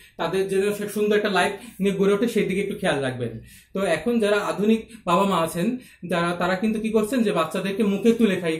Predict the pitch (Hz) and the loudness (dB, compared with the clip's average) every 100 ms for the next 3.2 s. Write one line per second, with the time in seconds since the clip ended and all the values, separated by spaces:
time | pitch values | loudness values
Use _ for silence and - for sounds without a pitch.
0 | - 160 156 170 165 147 - 135 107 - | -2 -4 -2 -2 -2 -4 -6 -8 -10 -16
1 | - - - _ 220 208 202 - 175 214 | -18 -18 -20 _ 0 2 0 -2 0 0
2 | 214 214 202 208 196 190 - 180 170 - | 2 0 0 0 -2 -2 -4 -4 -4 -6
3 | 135 113 | -6 -8